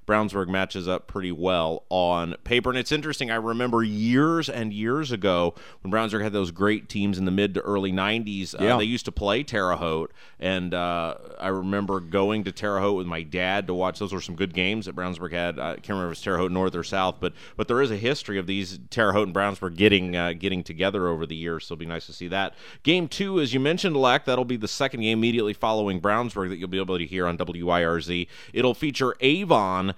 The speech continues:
Speaker 1: uh, taking on Terre Haute South, and Avon a record a little deceiving, eleven and eleven, but man, they've won five in a row.
Speaker 2: Yeah, that's right. You know, I remember w-, when we commentated a few of their games earlier in the season, we mentioned how they were losing a lot of close ones. They started off six and eleven,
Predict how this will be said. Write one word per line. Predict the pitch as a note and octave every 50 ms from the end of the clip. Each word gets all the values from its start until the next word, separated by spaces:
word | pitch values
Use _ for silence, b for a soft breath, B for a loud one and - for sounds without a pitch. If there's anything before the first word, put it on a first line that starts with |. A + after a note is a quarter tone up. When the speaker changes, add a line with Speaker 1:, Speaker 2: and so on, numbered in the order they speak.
| b b b -
Speaker 1:
uh, | - G#2 G#2+
taking | - - C#3+ B2+ B2 C3
on | A#2 A2+ A2+ A2
Terre | - B2 A#2 G#2+ G2+
Haute | G#2+ A2 G2+ -
South, | - C3+ B2 B2 C3+ B2 C3
and | A#2 A2+
Avon | F#2 C3+ D#3+ G#3+ A#3+ B3 A#3 G3+ F#3+
a | F3
record | D3+ D#3 E3+ F3 - - F3+ F3
a | F3+
little | F#3+ G3 G3+
deceiving, | E3 C#3+ - - G#3 G#3 G3 C#3+
eleven | B2+ C#3+ D3+ D#3 D#3+ D#3
and | C#3 B2
eleven, | A2 A2+ C3 E3 F#3+ F#3+ B2
but | A2 -
man, | A2 A#2 C3
they've | C3+ A#2+ F2+
won | E2 E2+ F#2 A2+ B2+
five | - G2 F2+ F#2+ G2 G#2+
in | A2+
a | A#2+
row. | C3 D#3 G#3 C#4+ C#4+ - b b b b b -
Speaker 2:
Yeah, | A2 D#3 E3+ D#3+ C#3 B2+
that's | C3 C3+ - - -
right. | C3 C3+ C#3+ D3 C3+ B2+ -
You | A#2 C3+
know, | C3 C#3 C3+ B2+ C3
I | C3+ C3+
remember | C#3 D3 C#3 C3 C#3 C3+ B2+ C3 B2+
w-, | B2 B2 C3 G2
when | A#2 B2+ B2+ B2+
we | C3+ C3+
commentated | G#2+ - C#3 B2+ B2+ C3+ C3 G#2+ B2+ A#2 A2 G#2
a | G2+
few | - - - B2 A#2
of | A#2
their | A2+ A2 G#2+
games | G2+ A2+ A2+ A2+ G#2 F#2
earlier | A2 A2 A2 A2+ A2 A2 G#2+
in | G#2
the | G2+
season, | F#2 - - C3 C#3 C#3 A2+ G#2+ G#2+
we | G#2 A#2 A2+
mentioned | A2 A2+ A2+ A#2 A2 - - A2+ G#2 G2+
how | G2 G#2+ A2
they | G#2+ A2+ A#2
were | G#2+ G#2+ G#2+
losing | G2+ G#2 A#2 A2+ F#2 G#2+ G#2
a | G2+
lot | G2+ G#2 G#2 G2
of | F#2+
close | - - B2 A#2+ B2+ A#2 -
ones. | - G#2 G#2 G2+ G2+ - b b b b b b
They | - A2
started | - - E3 E3+ D#3 C3+
off | C3+ B2+ -
six | - - C#3+ C3+ - -
and | B2+ A#2+
eleven, | A2+ A2 G#2 A#2 B2+ C3 A2+ A2+ G#2+ G#2+